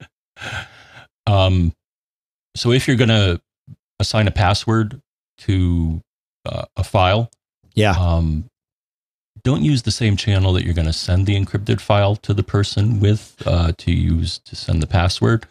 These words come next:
Speaker 1: <laughs>
Speaker 2: Uh, fair. Yeah. Yeah.
Speaker 1: Um, you typically wanna use a different channel if you're gonna send a, a, a different channel for sending the encrypted content and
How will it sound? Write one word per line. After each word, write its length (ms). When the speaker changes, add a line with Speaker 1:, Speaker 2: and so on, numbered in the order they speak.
Speaker 1:
<laughs> 280
Speaker 2:
Uh, 60
fair. 640
Yeah. 380
Yeah. 240
Speaker 1:
Um, 440
you 140
typically 320
wanna 180
use 200
a 40
different 380
channel 600
if 160
you're 60
gonna 240
send 400
a, 160
a, 460
a 60
different 340
channel 260
for 140
sending 640
the 180
encrypted 320
content 600
and 360